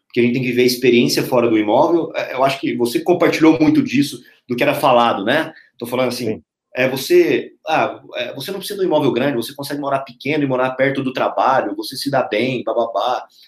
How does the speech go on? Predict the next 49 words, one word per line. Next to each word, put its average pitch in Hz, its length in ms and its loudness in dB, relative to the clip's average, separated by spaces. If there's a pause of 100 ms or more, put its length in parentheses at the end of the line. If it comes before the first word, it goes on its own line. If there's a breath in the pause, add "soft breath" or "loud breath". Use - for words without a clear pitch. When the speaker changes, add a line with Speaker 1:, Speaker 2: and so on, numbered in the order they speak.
(180 soft breath)
Speaker 1:
Você 117 180 -6
não 156 80 -2
precisa 170 180 0
comprar 180 240 2
um 151 100 2
imóvel, 131 400 4
aluga, 131 560 4
porque - 180 -6
agora 131 320 2
a 139 60 -2
gente 135 140 -10
vai 139 80 -4
vender 135 160 -4
a 143 40 0
experiência 139 480 -4
de 139 120 -6
viagem. 131 500 -2 (400)
Do 139 140 4
dia 214 260 0
pra 214 180 0
noite, 143 600 -2 (420)
você 147 220 -4
foi 156 160 -2
obrigado 120 680 0 (460)
a 139 100 0
entrar 139 280 -2
pra 208 100 -4
dentro 165 200 -4
de - 120 -16
casa, 131 500 -4
não 185 260 -4
pode 190 240 -4
sair, 117 520 -2 (360)
você 127 220 -2
e 156 40 0
sua 165 160 -2
família, 127 420 0
logicamente, 95 640 -4
né? 107 200 -10 (400)
Eu - 120 -8
tive 175 240 -10
casos 151 600 -2
que - 160 -20
chegam 117 240 -2
a 131 40 -2
ser 139 160 -6
cômicos, 170 440 0
assim, 113 160 -8
de, 117 160 -12